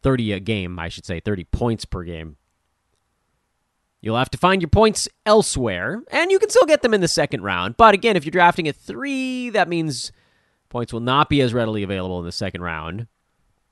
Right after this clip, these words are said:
least not without taking a pretty good hit somewhere else. So just a few things to kinda keep in your back pocket in what I think is the second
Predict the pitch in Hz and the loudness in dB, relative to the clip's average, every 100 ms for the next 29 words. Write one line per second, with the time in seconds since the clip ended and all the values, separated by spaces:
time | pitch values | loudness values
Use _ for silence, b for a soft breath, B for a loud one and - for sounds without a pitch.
0 | _ _ _ _ _ _ _ _ _ _ | _ _ _ _ _ _ _ _ _ _
1 | _ _ _ _ - 139 131 135 123 123 | _ _ _ _ -4 -2 2 2 4 4
2 | 120 135 120 - 123 107 101 110 - 107 | 6 4 2 2 2 0 -2 -6 -6 -6
3 | 90 80 76 - - _ _ - 92 80 | -4 -6 -8 -12 -18 _ _ -10 -8 -8
4 | - - 143 139 160 156 139 120 127 - | -6 -4 -2 -2 0 0 0 -2 -4 -2
5 | 131 113 139 - 117 110 101 - 196 196 | -2 0 -4 -4 -2 0 0 4 6 6
6 | 202 - _ _ _ _ _ _ _ 156 | 6 0 _ _ _ _ _ _ _ 0
7 | 147 135 147 220 - 196 175 - _ _ | 2 6 6 6 6 2 0 -8 _ _
8 | _ _ - 147 113 147 147 156 - - | _ _ -2 -2 0 0 0 -2 -4 0
9 | 214 175 196 160 120 | 2 4 2 0 -4